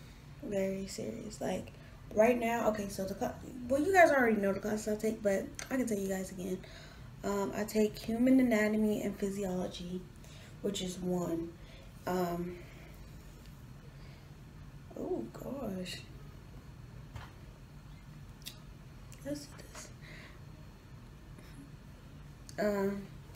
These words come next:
yeah, and with that class, we mainly go over, 'cause there's eleven organ systems in our body, and we go over the first four, and then in A P two,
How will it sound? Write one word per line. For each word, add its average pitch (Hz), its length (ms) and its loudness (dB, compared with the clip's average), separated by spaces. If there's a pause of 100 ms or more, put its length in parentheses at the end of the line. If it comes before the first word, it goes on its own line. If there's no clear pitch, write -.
(1080)
yeah, 233 500 10
and 233 240 0
with 220 180 6
that 240 300 6
class, 220 540 8
we 220 480 6
mainly 226 580 6
go 247 300 6
over, 233 340 2 (140)
'cause 214 140 0
there's 220 220 10
eleven 254 380 4
organ 247 320 2
systems 247 480 -2 (1120)
in 247 100 2
our 247 140 4
body, 220 520 4 (120)
and 220 640 2
we 220 120 2
go 240 340 4
over 226 240 0
the 220 120 2
first 226 420 0
four, 277 560 0 (440)
and 226 240 2
then 220 480 8
in 220 240 4
A 240 220 4
P 240 480 0 (240)
two, 311 680 0